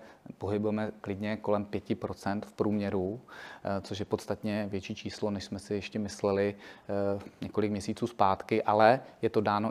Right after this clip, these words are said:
i tím, že v té druhé polovině roku by to meziroční číslo mělo mírně zvolňovat.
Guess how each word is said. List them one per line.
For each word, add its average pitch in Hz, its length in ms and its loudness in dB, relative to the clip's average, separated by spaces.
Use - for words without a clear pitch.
i 113 40 -4
tím, 107 500 0
že 104 280 2
v - 100 -8
té 107 100 6
druhé 110 320 2
polovině 113 460 6
roku 110 500 4
by 101 80 2
to 107 120 -2
meziroční 107 580 2
číslo - 340 0
mělo 110 280 6
mírně 104 380 2
zvolňovat. 101 600 2